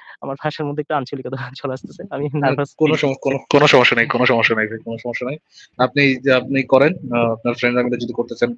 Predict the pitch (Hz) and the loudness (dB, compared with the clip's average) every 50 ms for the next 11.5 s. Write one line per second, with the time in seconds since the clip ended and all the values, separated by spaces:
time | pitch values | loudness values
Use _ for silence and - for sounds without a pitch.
0 | 123 120 113 117 113 - 127 - 117 117 127 139 - _ _ _ - _ _ - | -6 -6 -6 -6 -4 -4 -4 -2 -2 -4 -4 -6 -8 _ _ _ -20 _ _ -4
1 | 127 127 127 127 131 135 - - 127 - 131 127 135 127 123 117 - 139 123 123 | -2 0 0 2 0 0 -2 -2 0 0 0 0 0 0 -2 0 -2 0 2 2
2 | 120 117 117 - - 127 120 117 113 127 123 123 120 120 123 143 147 _ _ _ | 0 0 -2 -4 -2 -2 -2 -2 -2 -2 -2 -2 -4 -6 -10 -12 -14 _ _ _
3 | _ _ _ _ 110 117 123 120 127 123 123 123 135 127 120 123 - - 123 117 | _ _ _ _ -4 -2 -2 -2 0 -2 -2 -2 -2 -2 -2 -2 -2 -2 -4 -2
4 | - 127 117 113 123 123 117 117 117 117 120 117 113 113 - 127 120 113 120 117 | -2 -4 -2 -2 -2 -2 -2 -2 -2 -2 -2 -2 -4 -4 -4 -6 -4 -4 -4 -6
5 | 117 117 117 120 120 123 120 117 120 123 - _ _ _ _ _ _ _ - 127 | -4 -2 -2 -4 -2 -2 -4 -4 -4 -8 -12 _ _ _ _ _ _ _ -2 0
6 | 120 123 120 120 123 123 - - - 117 110 107 123 117 - - 120 117 117 120 | 0 2 0 0 -2 -4 -4 -4 -4 -4 -2 0 0 0 0 -2 -4 -4 -2 -2
7 | 123 120 120 120 117 120 127 277 - 123 113 120 120 - - 120 117 117 113 123 | -2 -2 -2 -2 -4 -4 -8 -10 -12 -10 -8 -8 -8 -6 -4 -4 -4 -4 -4 -4
8 | 117 117 113 117 113 113 113 - 123 117 117 - 151 - 180 240 240 240 247 - | -4 -4 -6 -8 -10 -10 -8 -6 -6 -6 -6 -6 -4 -4 -4 -4 -6 -10 -10 -12
9 | _ _ _ _ _ _ _ 131 135 135 156 143 - - 139 147 151 143 151 143 | _ _ _ _ _ _ _ -2 2 4 2 2 2 -2 2 2 4 4 4 2
10 | 139 131 131 139 139 135 143 135 131 127 - 135 131 123 131 131 143 156 - 170 | 0 0 0 -2 -2 0 2 2 2 0 0 -4 -4 0 -2 0 0 0 -4 0
11 | 175 165 156 - 147 139 135 135 139 143 | 0 0 0 2 2 2 2 0 -2 -6